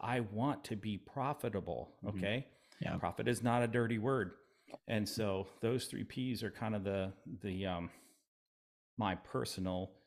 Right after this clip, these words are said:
Speaker 1: uh, business, uh, mantra,
Speaker 2: Mm-hmm.
Speaker 1: you know, and people say, "Wow, this is cool."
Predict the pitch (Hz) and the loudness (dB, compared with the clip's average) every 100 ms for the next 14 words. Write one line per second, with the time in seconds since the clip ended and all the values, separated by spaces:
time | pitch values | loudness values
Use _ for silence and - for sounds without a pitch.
0 | _ _ _ - 78 64 80 - 104 90 | _ _ _ -14 -10 -8 -8 -4 -2 -2
1 | 90 92 90 - - _ _ - - 85 | -2 -2 -4 -6 -14 _ _ -16 -10 -8
2 | 87 98 92 95 - 87 80 - _ _ | -4 -2 0 -2 -2 -4 -4 -8 _ _
3 | _ _ - 104 95 87 87 87 90 - | _ _ 0 2 0 -2 -4 -6 -8 -6
4 | 104 87 113 101 - 107 98 131 147 151 | -4 -4 -4 -4 -4 -6 -6 -6 -6 -6
5 | 127 117 123 110 185 156 110 | -6 -4 -6 -2 0 2 0